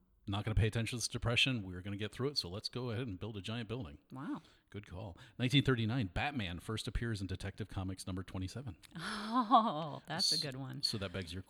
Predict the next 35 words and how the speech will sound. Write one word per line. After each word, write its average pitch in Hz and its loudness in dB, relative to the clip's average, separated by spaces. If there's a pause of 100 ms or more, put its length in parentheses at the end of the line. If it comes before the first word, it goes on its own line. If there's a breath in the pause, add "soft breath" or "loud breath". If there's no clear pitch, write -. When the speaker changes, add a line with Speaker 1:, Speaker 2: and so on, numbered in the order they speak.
Speaker 1:
the 104 -6
question, 110 -4
what's 92 -6
your - -12
favorite 87 -8
superhero? 98 -6 (720)
Speaker 2:
I 196 -2
would 403 0
have 359 0
to 254 -2
say 302 6
Batman. 180 0
I 135 0
really 165 -4
like 202 -2
Speaker 1:
Really? 247 -4
Speaker 2:
Batman. 190 -4
Yeah, 196 12
my 202 8
husband 233 6
actually, 175 8
my 170 2
kids 262 6
know 185 6
this, 147 6
is 220 12
Batman, 143 0
but 151 2
I'm 151 4
not 156 0
supposed - -6
to - -6
tell - -4
anyone - -4
Speaker 1:
Oh, 113 4